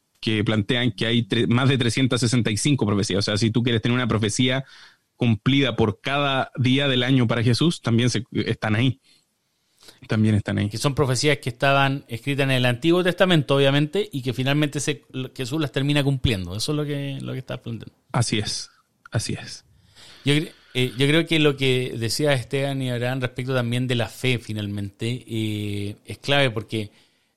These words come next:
Speaker 2: nosotros podemos aquí, eh, mostrar, eh,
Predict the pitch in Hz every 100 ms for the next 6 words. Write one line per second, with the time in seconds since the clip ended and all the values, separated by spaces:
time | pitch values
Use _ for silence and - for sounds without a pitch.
0 | _ 120 117 156 151 147 151 151 127 139
1 | 151 156 156 147 135 127 123 120 117 117
2 | 117 120 113 143 143 139 135 131 - 120
3 | 113 110 107 104 113 117